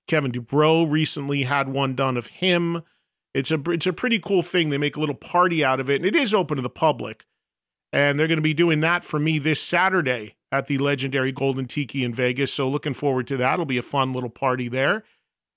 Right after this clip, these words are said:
And again, if you're in the Vegas area, you're welcome to come by. Uh, it's not a huge deal, but it's, you know, it's cool. It's fun. So that's, uh,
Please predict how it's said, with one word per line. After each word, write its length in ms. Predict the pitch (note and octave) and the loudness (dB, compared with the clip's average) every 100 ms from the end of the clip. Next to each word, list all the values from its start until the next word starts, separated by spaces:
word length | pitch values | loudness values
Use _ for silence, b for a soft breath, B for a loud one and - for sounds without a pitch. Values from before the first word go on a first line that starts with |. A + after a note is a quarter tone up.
| _ | _
And 180 | C#3+ D3+ | 2 2
again, 220 | E3 G3 | 4 2
if 80 | D#3 | 2
you're 140 | E3+ G#3 | 2 2
in 80 | |
the 60 | D#3 | 2
Vegas 380 | C#3+ C3+ C3 C3 | 2 2 0 -2
area, 240 | A#2+ C#3+ | 0 0
you're 160 | C3+ C3+ | 0 0
welcome 320 | C3+ C3 B2+ | -2 -2 -6
to 80 | A#2+ | -8
come 220 | B2+ A#2 | -8 -6
by. 280 | A2+ A2+ A2+ _ _ _ _ _ _ _ _ _ _ _ - | -6 -8 -12 _ _ _ _ _ _ _ _ _ _ _ -6
Uh, 60 | C3+ | -6
it's 140 | - | -2
not 120 | E3+ | -2
a 60 | B2+ | -2
huge 380 | - E3 C3+ - | -2 -2 -2 -2
deal, 220 | D3+ D#3 | 0 0
but 220 | C#3+ D3 D3 | 0 0 -2
it's, 280 | D#3+ - B3+ | -6 -6 -4
you 60 | G#3+ | -4
know, 60 | |
it's 100 | F3+ | -4
cool. 220 | - G3 A#2+ | -2 -2 -2
It's 100 | - | -2
fun. 260 | C#3+ A2+ _ _ _ _ _ _ _ | -2 -4 _ _ _ _ _ _ _
So 120 | - F3+ | 0 2
that's, 360 | A3+ A#3+ - | 2 0 2
uh, 440 | A3+ G#3 F#3 D#3+ | 4 6 4 2